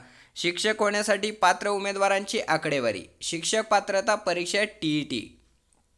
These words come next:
फक्त आपण उत्तीर्ण संख्या पाहूया. दोन हजार तेरा पेपर एक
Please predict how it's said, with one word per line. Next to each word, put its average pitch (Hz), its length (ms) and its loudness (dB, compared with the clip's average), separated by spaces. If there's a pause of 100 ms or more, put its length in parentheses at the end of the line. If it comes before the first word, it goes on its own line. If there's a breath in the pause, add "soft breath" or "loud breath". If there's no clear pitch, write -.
(460)
फक्त 151 240 2
आपण 202 260 4
उत्तीर्ण 202 560 -2
संख्या 208 340 -2
पाहूया. 196 440 2 (760 soft breath)
दोन 185 240 0
हजार 208 260 6 (180)
तेरा 196 320 8 (280)
पेपर 160 420 2 (280)
एक 214 340 2